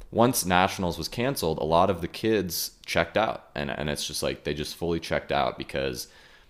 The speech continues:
they didn't have that shiny carrot out in the distance that they were super motivated for. And so I've seen, I, I think that for me has been, been another big difference between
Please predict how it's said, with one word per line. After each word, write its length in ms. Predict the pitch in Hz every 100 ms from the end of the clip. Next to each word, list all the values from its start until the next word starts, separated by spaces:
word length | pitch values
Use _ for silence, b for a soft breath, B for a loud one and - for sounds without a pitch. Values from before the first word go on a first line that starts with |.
| _ -
they 300 | 69 67 65
didn't 280 | 65 76 -
have 420 | - 73 73 67
that 400 | 67 67 - - -
shiny 540 | - - 71 76 69
carrot 500 | - 73 71 65 - -
out 200 | 67 -
in 60 |
the 80 | 67
distance 580 | 60 69 - 67 64 - _
that 240 | 64 -
they 500 | 69 69 67 65 65 -
were 360 | 65 65 64 - - _ -
super 340 | - 85 -
motivated 520 | 64 69 69 60 57
for. 300 | - 50 50
And 180 | 50 64
so 360 | - 71 65 B B B B B B _ - - _
I've 180 | 80 80
seen, 640 | - 101 90 85 82 73 - -
I, 120 | 76 -
I 60 |
think 280 | 80 101 98
that 260 | 82 80 -
for 160 | -
me 200 | 71 73
has 160 | 73 73
been, 300 | - - 69 67
been 100 | - 69
another 260 | 65 80
big 240 | 87 202 -
difference 380 | 113 117 113
between 640 | 110 101 113 107 107 107